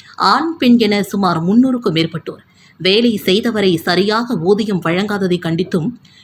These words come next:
நூறு நாள் வேலை தர வேண்டியும் போராட்டத்தில் ஈடுபட்டனர். இதனை அறிந்த வட்டார வளர்ச்சி அதிகாரி கார்த்திகேயன்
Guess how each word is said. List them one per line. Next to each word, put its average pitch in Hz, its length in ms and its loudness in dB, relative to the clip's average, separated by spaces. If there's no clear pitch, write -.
நூறு 262 320 2
நாள் 247 260 2
வேலை 233 300 2
தர 233 200 -4
வேண்டியும் 170 480 -2
போராட்டத்தில் 208 720 -2
ஈடுபட்டனர். 165 580 -4
இதனை 180 260 2
அறிந்த 254 260 0
வட்டார 233 340 -4
வளர்ச்சி 233 300 0
அதிகாரி 196 520 0
கார்த்திகேயன் 175 680 -2